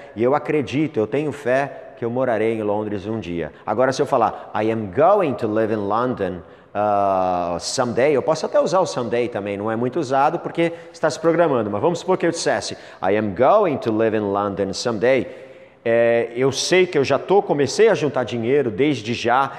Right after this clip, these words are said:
eu, eu acredito nisso, eu já tô me planejando e eu vou morar lá com certeza, né? Depende apenas e unicamente de mim. Então, o going to é aquele futuro que a gente usa toda hora, né?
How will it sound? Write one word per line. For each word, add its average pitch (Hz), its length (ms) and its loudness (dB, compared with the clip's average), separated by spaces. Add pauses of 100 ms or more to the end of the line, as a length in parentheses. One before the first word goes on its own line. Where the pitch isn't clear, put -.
(180)
eu, 117 300 2
eu 123 400 2
acredito 139 720 0
nisso, 147 300 2
eu 120 80 4
já 117 160 2
tô 220 320 4
me 202 100 2
planejando 147 680 2
e - 20 2
eu 190 80 4
vou 156 240 2
morar 147 240 2
lá 143 180 2
com 170 400 2
certeza, 143 880 0
né? 123 120 2
Depende 143 500 -2
apenas 170 500 0
e 139 80 -2
unicamente 147 760 -2
de 120 160 -6
mim. 135 280 0 (440)
Então, 240 240 6
o 202 40 2
going 226 380 6
to 240 300 2
é 220 60 4
aquele 226 360 0 (120)
futuro 233 340 -4
que 233 80 -6
a 214 40 -4
gente 214 240 -6
usa 220 280 -2 (260)
toda 226 240 6
hora, 165 400 6
né? 135 240 0